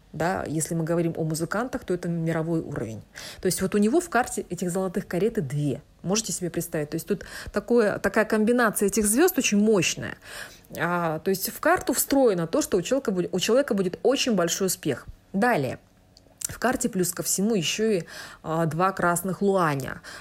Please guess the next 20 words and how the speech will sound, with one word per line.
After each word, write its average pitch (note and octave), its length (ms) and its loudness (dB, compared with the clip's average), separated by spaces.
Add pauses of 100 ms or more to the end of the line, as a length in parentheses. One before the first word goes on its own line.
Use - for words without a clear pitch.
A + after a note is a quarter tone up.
Красный F#3+ 400 2
луань G#3+ 400 2
или F3 120 2
красный D#3+ 400 -2
волшебник A3 540 0
любви — G3 600 2
это F3 260 -2
также E3 420 -2
звезда E3 400 0
в D3+ 80 -2
Бадзи, E3+ 300 -2
которая G3+ 420 0
даёт E3+ 400 -2
нам, F#3 300 -2 (380)
а, E3+ 140 -2
красивую F#3 580 2
внешность. G#3 440 0
Часто F#3 300 -2
это E3 120 -4
признак, D#3 520 -4